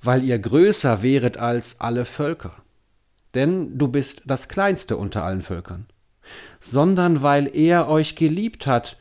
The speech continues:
und damit er seinen Eid hielte, den er euren Vätern geschworen hat. Darum hat der Herr euch herausgeführt mit mächtiger Hand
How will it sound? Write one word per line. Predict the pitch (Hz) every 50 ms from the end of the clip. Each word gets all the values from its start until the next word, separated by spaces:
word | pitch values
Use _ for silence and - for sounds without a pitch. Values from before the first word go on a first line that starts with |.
| _ _ - _ _ _ _ -
und | - 110 113 - -
damit | 123 131 139 143 160 190 - - -
er | 139 156 165 165
seinen | 143 151 151 156 165 165 165 -
Eid | - 175 190 240 226 -
hielte, | - - 135 139 139 135 - - 135 131 131 - - - - - -
den | 156 151
er | 156 151 147 -
euren | 156 175 196 202 170 185 185 165
Vätern | - - 196 202 - 185 185 180 185
geschworen | 180 170 - - - 202 214 - - 90 92
hat. | 98 - - - - _ _ _ _ _ _ _ _ _ _ _ _ _ _ _ _ _ _ _ _ _ _ - - - - - - - - - - -
Darum | - 170 196 196 208 202 185 165 143
hat | 170 165 165 - -
der | 143 139 147 139
Herr | 127 120 156 180 214 196 -
euch | 135 143 143 143 - - 147
herausgeführt | 143 127 120 127 131 - - - - - 120 107 - - 131 127 127 123 131
mit | 127 123 120 123 - -
mächtiger | 123 120 120 120 - - - 131 123 131 120 117
Hand | 143 156 156 135 - -